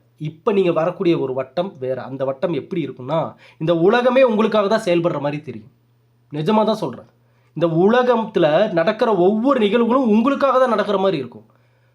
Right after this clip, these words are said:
நல்ல நல்ல விஷயங்கள் எல்லாமே உங்க காதுக்கு வரும். நல்ல நல்ல நபர்கள் ஆட்டோமேட்டிக்கா ஏதோ ஒரு சூழ்நிலையால உங்களை சந்திப்பாங்க,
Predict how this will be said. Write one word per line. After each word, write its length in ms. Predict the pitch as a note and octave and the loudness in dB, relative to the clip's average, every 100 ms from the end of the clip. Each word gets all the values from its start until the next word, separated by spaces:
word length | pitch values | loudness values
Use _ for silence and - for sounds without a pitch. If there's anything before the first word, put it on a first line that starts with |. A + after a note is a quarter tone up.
| _ | _
நல்ல 300 | C#3+ G3 C4+ | -2 2 2
நல்ல 220 | C#4 B3+ A3 | 2 2 0
விஷயங்கள் 460 | - D#4 C4+ A3 | 0 0 2 2
எல்லாமே 360 | A#3 C4 C#4+ C#4+ | 2 2 4 4
உங்க 200 | A#3 G#3 | 2 0
காதுக்கு 360 | G#3 A#3+ F#3+ | 0 0 0
வரும். 220 | D#3+ C3 - _ _ _ _ | -4 -6 -12 _ _ _ _
நல்ல 260 | G#3+ A#3+ C#4 | -2 2 2
நல்ல 220 | C#4 B3 | 2 2
நபர்கள் 380 | G#3+ A#3 C#4 C4+ | 2 2 2 2
ஆட்டோமேட்டிக்கா 840 | G3+ C4+ C4 C4+ C4 B3+ C#4 A3+ | 2 2 2 2 2 2 2 4
ஏதோ 240 | G3+ G3+ C#4 | 2 2 2
ஒரு 140 | C4 | 2
சூழ்நிலையால 420 | - A#3+ A#3+ A#3 | 0 0 2 4
உங்களை 260 | A#3+ G#3+ F#3 | 2 2 0
சந்திப்பாங்க, 520 | F3+ G#3+ F#3+ C#3+ | -2 -2 -2 -4